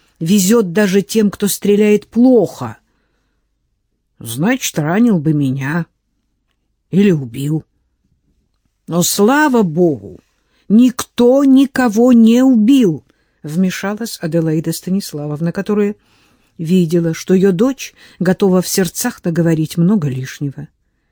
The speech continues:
«Дети, как вам десерт? Его, между прочим, готовила наша новая кухарка».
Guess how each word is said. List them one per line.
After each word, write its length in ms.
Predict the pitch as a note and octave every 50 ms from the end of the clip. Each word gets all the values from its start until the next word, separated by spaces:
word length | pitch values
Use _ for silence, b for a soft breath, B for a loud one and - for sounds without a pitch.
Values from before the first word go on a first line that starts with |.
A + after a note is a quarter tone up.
| _ _ _ _ _ _ _ _ _ _
«Дети, 880 | - F3+ F3 B3 C#4+ E4 F#4 F#4 - - - D#4 D4+ D4 D4 D4 D4 - _ _ _ _ _ _
как 360 | - - B3+ C4+ D4 D4 -
вам 300 | B3 C4 C4 C4 B3+ A#3
десерт? 720 | F#3+ G#3+ A#3 A3 - - - A3+ G#3+ G#3+ A#3+ C#4+ E4+ - _ _ _ - _ _ _ _ _ _ _ _ B B B B B B B
Его, 420 | B A3 A#3+ C4 A#3+ A#3+ C#4+ D#4+ F#4
между 380 | G4 F#4+ F#4 E4+ C#4 B3 C#4+
прочим, 400 | A#3 - C4+ C4+ - - C4+ C4
готовила 480 | A3+ B3 A#3 - C4 B3+ B3+ A#3+ A#3+ A#3+
наша 460 | A3+ A3+ A#3 C4 D#4+ E4 - - G4
новая 420 | F4 D4+ C#4+ D#4 D#4+ E4 E4 E4 E4
кухарка». 880 | - - E4 - - - G3 F#3 F3+ F3 - - - F3+ F3+ F#3 F3+